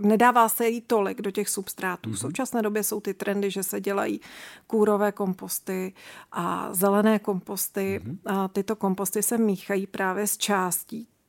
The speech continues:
Speaker 1: těch dvou rašelin a navíc se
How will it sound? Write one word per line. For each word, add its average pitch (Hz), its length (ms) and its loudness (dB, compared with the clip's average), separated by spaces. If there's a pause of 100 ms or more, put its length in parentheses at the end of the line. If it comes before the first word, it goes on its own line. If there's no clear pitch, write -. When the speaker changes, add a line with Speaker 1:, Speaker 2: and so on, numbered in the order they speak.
(140)
Speaker 1:
těch 208 200 6
dvou 208 260 8
rašelin 208 600 0 (280)
a 220 100 6
navíc 190 640 0 (340)
se 233 380 2